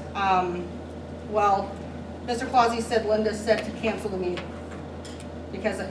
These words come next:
we don't know what's going on with the insurance company. So then I called and talked with Linda. I called Linda's office. Linda called me back two days later and spoke with me and said, "Vicki, I would never tell him to not meet with you." And I knew that that was the case. So Mister Clausy has already lied to me.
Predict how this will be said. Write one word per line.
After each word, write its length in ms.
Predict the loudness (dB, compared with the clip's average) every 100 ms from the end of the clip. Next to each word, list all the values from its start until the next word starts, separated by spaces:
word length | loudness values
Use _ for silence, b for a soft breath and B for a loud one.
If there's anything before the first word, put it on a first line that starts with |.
| -8 -10 -8
we 100 | -4
don't 200 | -2 0
know 80 | -2
what's 200 | -2 -4
going 200 | -4 0
on 100 | 0
with 80 | 0
the 60 |
insurance 320 | -4 -4 -6 -6
company. 320 | -8 -10 -10 -10 -10 -10 -10 -8
So 100 | 4
then 140 | 8 8
I 100 | 8
called 280 | 6 6
and 80 | 4
talked 260 | 4 4 6
with 120 | 2
Linda. 400 | 2 2 0 0 -4
I 60 |
called 220 | 6 6 8
Linda's 240 | 4 4
office. 360 | 4 4 2 -2
Linda 200 | -2 2
called 260 | 4 4
me 80 | 2
back 240 | 0 0 -2 -8 -10 -10 -10 -10 -8 -8 -10 -10 -2
two 100 | 8
days 200 | 8 10
later 440 | 6 6 2 0 -6 -6
and 100 | 2
spoke 220 | 6 6
with 140 | 4
me 320 | -2 -2 -4 -6 -4
and 220 | -2 -2
said, 200 | 0 -2
"Vicki, 220 | -2 0
I 60 | 2
would 120 | 2
never 220 | 0 -2
tell 200 | 2 4
him 200 | 4 0
to 80 | -4
not 240 | -4 -4 -4
meet 120 | -6
with 140 | -6
you." 120 | -8 -10 -10 -4
And 100 | 4
I 80 | 6
knew 180 | 10 10
that 140 | 8
that 180 | 0 -2
was 120 | -6
the 80 | -8
case. 400 | -8 -8 -8 -10 -10 -10 -10 -4
So 80 | 2
Mister 220 | 2 2
Clausy 340 | 6 8 8 6
has 100 | 6
already 200 | 4 2
lied 300 | -2 -2 -6
to 80 | -8
me. 140 | -10